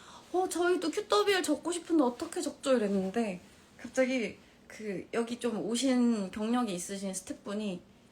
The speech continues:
"이거 깎는 거예요." 이러면서 새긴 게 그 펜으로 많이 안 쓰고 뭔가 가위나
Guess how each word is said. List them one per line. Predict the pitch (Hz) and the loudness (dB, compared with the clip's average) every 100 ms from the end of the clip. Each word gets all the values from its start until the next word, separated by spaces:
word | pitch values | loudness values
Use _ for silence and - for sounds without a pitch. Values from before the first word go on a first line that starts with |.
| - - - | -20 -20 -16
"이거 | 185 185 190 | -4 -4 -2
깎는 | - 294 311 294 | 2 6 8 8
거예요." | 220 180 165 | 8 6 6
이러면서 | 196 247 254 240 233 175 - - - | 6 6 8 6 4 0 -8 -20 -2
새긴 | 392 415 403 | 2 4 4
게 | 359 381 220 - - - - - - | 4 2 0 -4 -16 -20 -20 -20 -18
그 | - 226 190 170 - - - - - - | -6 -4 -4 -8 -14 -20 -20 -20 -20 -4
펜으로 | 370 415 403 403 370 285 220 | 2 6 6 4 4 4 4
많이 | 175 196 | 2 2
안 | 160 156 | 0 -2
쓰고 | 175 202 208 247 175 - - - - - - - - - - - - - - - - _ - - | -4 -6 -2 -2 -2 -6 -20 -20 -20 -20 -20 -20 -20 -20 -20 -20 -20 -20 -20 -20 -20 _ -20 -10
뭔가 | 220 196 175 | -8 -8 -6
가위나 | - 196 233 277 214 190 - | -6 0 4 4 4 -2 -4